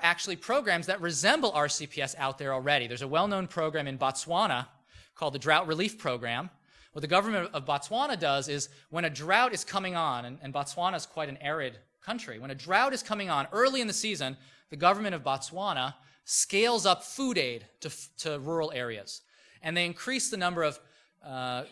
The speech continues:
public works jobs for unemployed youth. The idea, again, there is to provide a safety net,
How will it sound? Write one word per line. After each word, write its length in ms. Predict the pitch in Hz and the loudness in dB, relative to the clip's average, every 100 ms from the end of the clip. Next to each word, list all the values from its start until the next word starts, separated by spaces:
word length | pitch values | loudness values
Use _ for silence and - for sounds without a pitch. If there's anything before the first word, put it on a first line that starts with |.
| - _ _ | -18 _ _
public 300 | - 214 208 165 | -4 -2 -2 -2
works 280 | 190 202 - | -4 -4 -6
jobs 380 | 143 117 110 | -4 -4 -6
for 180 | - 175 | -12 -8
unemployed 460 | 170 175 - 156 131 | -6 -6 -6 -6 -6
youth. 360 | 123 117 - - | -8 -12 -16 -2
The 100 | 165 | 0
idea, 320 | 175 190 226 | 2 2 0
again, 380 | 175 185 156 147 | 2 2 2 0
there 340 | 175 180 135 | 2 2 2
is 100 | 131 | -2
to 80 | 131 | -10
provide 300 | 131 131 131 | -6 -2 -2
a 40 | |
safety 460 | 123 - 131 127 120 | -2 -4 -6 -10 -16
net, 200 | 101 95 | -18 -20